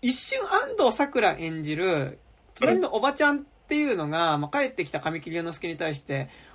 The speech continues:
Speaker 1: 「おめえ、なんでおめえ、おめえと帰ってきたんだ」っていうことを言って、で、「お前が特攻しなかったから、うちの家族は死んだんだ」っていうことを、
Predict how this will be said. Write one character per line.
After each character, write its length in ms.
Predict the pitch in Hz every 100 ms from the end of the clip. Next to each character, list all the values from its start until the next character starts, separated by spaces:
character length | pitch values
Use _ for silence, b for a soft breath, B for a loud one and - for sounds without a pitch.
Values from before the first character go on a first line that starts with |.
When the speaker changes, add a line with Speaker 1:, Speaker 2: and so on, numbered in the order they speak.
| B _ -
Speaker 1:
「お 100 | 202
め 100 | 277
え、 40 |
な 140 | 311
ん 60 | 359
で 60 | 269
お 100 | 262
め 60 |
え、 40 | 269
お 60 |
め 60 | 262
え 40 |
と 80 | 247
帰 80 | 226
っ 80 | 233
て 100 | 214
き 60 |
た 120 | 202 175
ん 60 |
だ」 80 | 143
っ 60 | 135
て 120 | -
い 20 |
う 40 | -
こ 80 |
と 120 | 139 -
を 20 |
言 80 | -
っ 40 |
て、 420 | - 156 143 123
で、 120 | - 170
「お 100 | 202
前 220 | 320 370
が 100 | 359
特 220 | 320 294 -
攻 200 | - 330
し 100 | 311
な 120 | 330
か 80 | 285
っ 100 | -
た 120 | 196
か 80 | 185
ら、 180 | 196 170
う 360 | 147 _ -
ち 100 | 143
の 80 | 196
家 100 | 214
族 140 | 202
は 80 | 156
死 100 | 147
ん 60 | 160
だ 120 | 160
ん 60 | 151
だ」 80 | 139
っ 80 |
て 240 | - _ 220
い 60 |
う 80 | 240
こ 140 | 226 269
と 420 | 311 240 202 190
を、 180 | 143